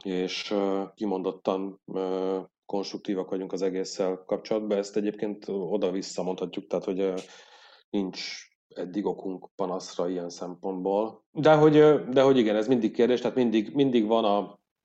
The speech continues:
kreatív műfajokban, művészeknél azért, ö, azért nagyon sokszor van egy kis ambivalencia azzal kapcsolatban, hogy akkor most nekem kell-e, kell-e valahova tartoznom, kell-e,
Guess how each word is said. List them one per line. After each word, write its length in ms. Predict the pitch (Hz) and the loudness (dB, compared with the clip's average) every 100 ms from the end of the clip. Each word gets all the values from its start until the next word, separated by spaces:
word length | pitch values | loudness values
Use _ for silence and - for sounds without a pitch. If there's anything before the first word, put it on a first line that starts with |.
| - | 0
kreatív 600 | 131 120 113 117 110 101 - - _ | 6 6 6 2 0 -2 -12 -18 _
műfajokban, 1040 | - 90 110 98 107 98 95 101 98 98 - _ _ - - - _ - 185 - | -12 -4 -4 0 0 0 2 0 0 -4 -12 _ _ -20 -20 -20 _ -20 -20 -16
művészeknél 880 | 92 113 104 104 - 101 - 104 104 | -8 -4 0 -2 -2 -6 -4 -4 -4
azért, 340 | 98 98 95 | -4 -2 -4
ö, 440 | 98 92 92 92 85 - _ _ _ _ _ _ _ - | -4 -6 -6 -6 -8 -16 _ _ _ _ _ _ _ -8
azért 180 | 104 107 | -6 -2
nagyon 240 | 107 101 | -2 -4
sokszor 440 | - 101 - 101 | -6 -8 -4 -4
van 400 | 95 92 92 98 - | -2 -4 -6 -12 -12
egy 120 | 95 | -12
kis 200 | - 90 | -10 -6
ambivalencia 760 | 92 92 90 90 87 82 92 87 | -4 -4 -4 -4 -6 -8 -6 -6
azzal 240 | 85 82 | -6 -8
kapcsolatban, 500 | - - 95 90 90 | -8 -10 -8 -8 -8
hogy 80 | 87 | -10
akkor 200 | - 90 | -12 -12
most 200 | 87 - | -12 -12
nekem 340 | 92 92 90 | -12 -12 -10
kell-e, 480 | 87 95 87 87 87 | -6 -4 -4 -6 -6
kell-e 340 | - 95 90 | -2 0 0
valahova 360 | 90 90 87 87 | -2 -2 -2 -4
tartoznom, 840 | 95 85 - 87 92 87 87 - _ - 92 - - - | -4 -6 -8 -10 -8 -8 -10 -16 _ -14 -14 -14 -20 -2
kell-e, 640 | - 113 107 107 98 - | 2 4 4 2 0 -6